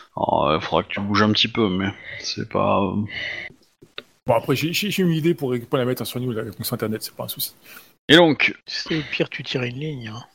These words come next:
Speaker 2: Oui, c'est ce que j'allais dire, ça c'est, ça c'est vite fait, hein, franchement. Euh, regardez tous les bricolos qui ont tiré de la connexion Internet chez nous, là, euh, j'ai dit, oh, pff, facile de tirer une connexion Internet, en fait.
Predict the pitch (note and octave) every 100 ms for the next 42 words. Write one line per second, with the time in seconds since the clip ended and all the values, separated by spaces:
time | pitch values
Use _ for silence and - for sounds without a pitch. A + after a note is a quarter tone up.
0 | _ - B3+ F3+ C#3+ D3 D3+ D3+ C#3+ B2
1 | A#2+ C3 C3 B2 B2+ A2+ A#2 - A2 G#2+
2 | A2+ A#2+ C#3+ C#3 C#3 C3+ C#3 D#3+ D#3+ C#3
3 | B2+ C3 B2 C3 C3+ C3+ C3 C3 - C#3+
4 | E3+ D3+ C#3+ C3 A#2 A#2 A#2 A#2 D#3 F3+
5 | - - - - F3 B3+ A#3 F3+ F3 D3+
6 | D#3+ D3+ D3+ C#3+ C#3+ B2+ A#2